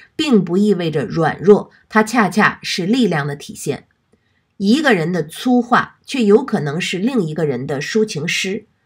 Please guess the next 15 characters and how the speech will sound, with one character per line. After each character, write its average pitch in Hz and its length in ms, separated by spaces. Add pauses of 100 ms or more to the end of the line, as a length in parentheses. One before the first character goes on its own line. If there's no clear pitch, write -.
(220)
这 311 120
是 247 140
表 151 220
达 127 180
的 196 100
尊 160 260
严。 123 260 (760)
我 220 140
不 254 140
愿 370 200
总 165 200
责 165 160
怪 220 140
当 220 220
下， - 340